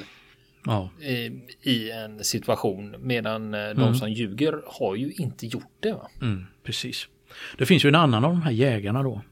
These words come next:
Speaker 1: Han heter Mark Seavey. Och, eh, han driver också en blogg då som s-, jobbar med Stolen Valor-fall då, American Legion.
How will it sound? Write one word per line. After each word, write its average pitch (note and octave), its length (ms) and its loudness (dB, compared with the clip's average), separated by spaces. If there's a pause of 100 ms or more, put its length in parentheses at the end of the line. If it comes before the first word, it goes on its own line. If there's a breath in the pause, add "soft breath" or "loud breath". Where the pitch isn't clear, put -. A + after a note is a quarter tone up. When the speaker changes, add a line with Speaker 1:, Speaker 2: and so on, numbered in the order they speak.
(400 loud breath)
Speaker 1:
Han B2+ 140 2
heter A#2+ 160 2
Mark G#2+ 260 2
Seavey. G#2+ 460 -2 (1800 soft breath)
Och, - 440 -2
eh, G#2+ 580 -2 (680)
han B2+ 180 2
driver B2 280 6
också C#3 240 2
en D3+ 80 6
blogg A2 280 4
då G2+ 120 0
som A2 120 -2
s-, - 220 -6
jobbar A2+ 360 0
med G2+ 120 -2
Stolen G#2 300 -4
Valor-fall G#2 580 -6
då, A2 100 -10
American G#2+ 580 -6
Legion. A2 360 -6